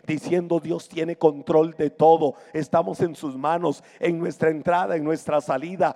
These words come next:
No se dormirá el que guarda nuestras vidas". El Señor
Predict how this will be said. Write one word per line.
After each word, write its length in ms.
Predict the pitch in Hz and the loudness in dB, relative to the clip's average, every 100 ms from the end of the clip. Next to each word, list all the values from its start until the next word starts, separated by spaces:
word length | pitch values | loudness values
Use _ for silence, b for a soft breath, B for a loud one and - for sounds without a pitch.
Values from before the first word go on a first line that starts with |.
| B B | B B
No 260 | 147 208 | 4 4
se 180 | 214 208 | 4 0
dormirá 520 | 175 165 156 156 175 | 2 2 0 0 2
el 100 | 190 | 0
que 140 | - 147 | -2 -2
guarda 340 | 139 185 185 | 2 2 2
nuestras 460 | 180 156 156 135 123 | -4 -4 -2 -4 -4
vidas". 400 | 165 196 147 - B | -4 0 0 -2 B
El 120 | 160 175 | -2 0
Señor 640 | 180 151 190 226 226 | 0 2 6 6 6